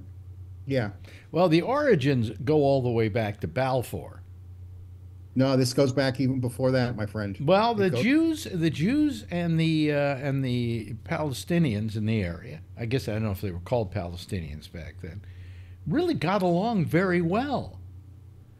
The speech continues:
Speaker 2: Uh, in fact, the Jews who lived in Palestine were considered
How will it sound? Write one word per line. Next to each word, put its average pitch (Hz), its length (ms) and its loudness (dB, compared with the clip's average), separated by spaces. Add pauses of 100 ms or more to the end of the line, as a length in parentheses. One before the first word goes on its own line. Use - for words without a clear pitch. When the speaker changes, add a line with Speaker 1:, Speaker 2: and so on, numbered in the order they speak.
(260)
Speaker 2:
Uh, 131 200 2
in 151 140 2
fact, 165 480 0
the 139 120 2
Jews 170 340 0
who 156 100 2
lived 180 460 0
in 131 340 -2
Palestine 147 800 -2
were 117 100 -2
considered 165 600 -2